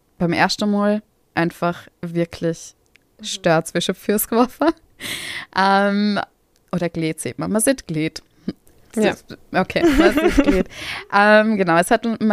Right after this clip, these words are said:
Speaker 1: es hat uns wirklich stört, wie Schritt fürs Glied. Und das war dann für uns so, dass wir gewusst haben, okay, hm, dieser Prozess hat nicht so, nicht so funktioniert, wie er sollen hätte.
Speaker 2: Mhm.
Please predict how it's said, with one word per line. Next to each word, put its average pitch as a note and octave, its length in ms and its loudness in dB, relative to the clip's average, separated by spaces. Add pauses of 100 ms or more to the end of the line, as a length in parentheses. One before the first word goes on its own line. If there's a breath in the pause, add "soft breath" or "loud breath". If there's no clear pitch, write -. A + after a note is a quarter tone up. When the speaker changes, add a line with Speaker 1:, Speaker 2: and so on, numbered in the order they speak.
(100)
Speaker 1:
es - 140 -2
hat A3+ 140 0
uns G3+ 140 -6
wirklich F#3+ 200 -10
stört, G3 320 0
wie G3+ 60 -14
Schritt - 340 -8
fürs - 280 -6
Glied. G3 280 -6
Und G#2+ 200 -6 (840)
das F#3+ 180 -6
war G3 200 4
dann A#3+ 140 -2
für G#3 180 -4
uns G#3 280 -6
so, G3+ 160 0
dass G3 180 -8
wir F3+ 140 0
gewusst F3+ 280 -6
haben, F3+ 120 -2
okay, A3+ 380 -2 (260)
hm, A#3 240 4 (300)
dieser F#3 260 0
Prozess F3 520 -2
hat E3 120 -4
nicht D3 220 -4
so, D3 300 -8 (140)
nicht E3+ 280 -2
so - 80 -10
funktioniert, D#3+ 580 -8
wie E3 60 -4
er D#3+ 160 -4
sollen F#3+ 320 0
hätte. F3+ 300 -2
Speaker 2:
Mhm. G3 240 -2